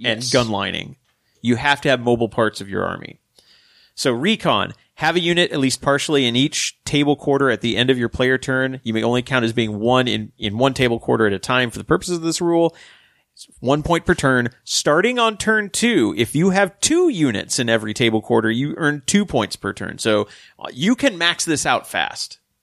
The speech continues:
Speaker 1: with the right build.
Speaker 2: Absolutely.
Speaker 1: Like, if you can
Speaker 2: Yeah.
Speaker 1: flood the field with units, and it's not hard to get units in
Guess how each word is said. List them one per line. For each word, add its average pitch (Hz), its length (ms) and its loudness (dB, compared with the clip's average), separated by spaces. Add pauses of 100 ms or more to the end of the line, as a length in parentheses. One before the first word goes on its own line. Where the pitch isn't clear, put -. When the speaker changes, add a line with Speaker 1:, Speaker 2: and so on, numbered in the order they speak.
(160)
Speaker 1:
with 123 200 -2
the 120 100 -2
right 104 220 0
build. 90 360 -8 (100)
Speaker 2:
Absolutely. 123 420 -8
Speaker 1:
Like, 113 120 2
if 107 80 -8
you 180 80 -2
can 165 120 -4
Speaker 2:
Yeah. 117 40 -8
Speaker 1:
flood 143 300 -2
the 131 60 -4
field 127 280 0
with 113 160 -4
units, 120 400 -4 (320)
and 180 140 2
it's 269 200 -2
not 190 280 0
hard 156 320 2
to 127 100 0
get 120 340 0 (160)
units 147 520 0 (120)
in 123 520 2